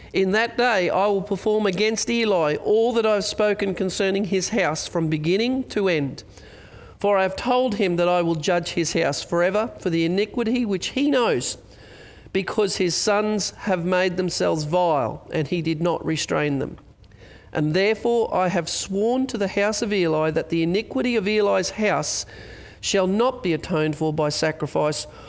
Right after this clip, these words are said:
or offering forever." Okay, as, as we work through this series, I want us to recognise that while all of these passages have the phrase,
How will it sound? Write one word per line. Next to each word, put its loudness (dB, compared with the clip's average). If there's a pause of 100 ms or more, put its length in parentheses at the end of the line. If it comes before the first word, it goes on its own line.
(300)
or 2
offering -2 (460)
forever." 0 (1800)
Okay, -2 (100)
as, 0 (100)
as 0
we 0
work 2
through 0
this 0
series, 0
I 4
want 2
us 0
to 0
recognise 0
that 0
while 2 (460)
all 4
of 0
these 0 (180)
passages -4
have -6
the -4
phrase, -2